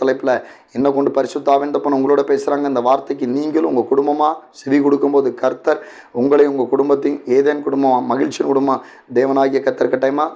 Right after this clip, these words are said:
வாழ வைப்பாங்க. ஜெபத்தை குறித்து தான் பார்த்துட்டு இருக்கோம். இன்னைக்கு ஒரு ஜெபத்தை குறித்து ஒரு செய்தி என்னங்கிறத பார்ப்போம். ஆ, அப்போஸ்தலர்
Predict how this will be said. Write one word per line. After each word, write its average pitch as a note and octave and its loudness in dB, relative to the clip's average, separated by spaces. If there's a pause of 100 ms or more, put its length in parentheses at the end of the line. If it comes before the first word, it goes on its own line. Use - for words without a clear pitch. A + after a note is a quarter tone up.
வாழ A#2+ 2
வைப்பாங்க. B2+ -2 (160)
ஜெபத்தை C3 0
குறித்து C#3 -2
தான் B2+ -2
பார்த்துட்டு B2 -4
இருக்கோம். A#2+ -2 (320)
இன்னைக்கு D#3 0
ஒரு C#3+ 2
ஜெபத்தை C3+ 0
குறித்து C3 0
ஒரு A#2 0
செய்தி B2+ 0
என்னங்கிறத A#2+ 0
பார்ப்போம். A#2+ -2 (1120)
ஆ, A#2+ 0
அப்போஸ்தலர் D#3+ 4